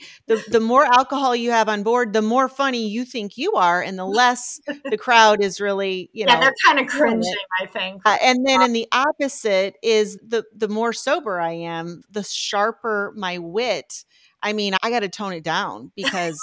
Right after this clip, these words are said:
Speaker 1: not everybody who's drinking can keep up with,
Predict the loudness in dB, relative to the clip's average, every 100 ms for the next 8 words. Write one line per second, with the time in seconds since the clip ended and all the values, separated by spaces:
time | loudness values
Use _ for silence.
0 | 2 4 4 2 0 0 0 -4 -4 -4
1 | -4 -10 -10 -12 -12 -10 -8 -2 -2 -2
2 | _ -4 -4